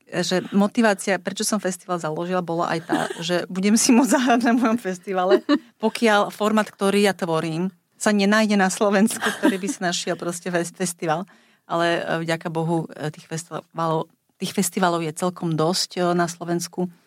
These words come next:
ktoré sú otvorené buď, e, fyzickému divadlu, ktoré ja robím. E, okrem toho, že robím aj činohru, e, čo sa týka, keď ma tam zavolajú, ale ja, keď vy-, vyrábam alebo tvorím, robím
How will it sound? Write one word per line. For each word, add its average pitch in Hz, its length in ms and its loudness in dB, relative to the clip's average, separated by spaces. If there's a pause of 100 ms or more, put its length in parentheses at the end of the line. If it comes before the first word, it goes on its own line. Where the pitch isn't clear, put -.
(600)
ktoré 180 180 -2
sú - 140 -6
otvorené 160 760 0 (480)
buď, 175 320 -4
e, - 80 -14 (240)
fyzickému 175 540 0
divadlu, 160 420 -2
ktoré 165 240 -6
ja 156 100 -2
robím. 160 460 0 (720)
E, 160 160 -6
okrem 190 380 2
toho, 180 260 0
že 175 140 2
robím 160 340 -2
aj 139 400 -4 (320)
činohru, 160 560 -4 (640)
e, 143 240 0
čo - 80 -10
sa - 100 -8
týka, 156 220 -8
keď - 80 -10
ma 156 120 2
tam 151 200 -4 (100)
zavolajú, 151 540 -6
ale 160 240 -2
ja, 165 240 0
keď 175 220 -8
vy-, 160 260 -2
vyrábam 170 560 0
alebo 147 260 -4
tvorím, 151 540 -6
robím 147 400 -4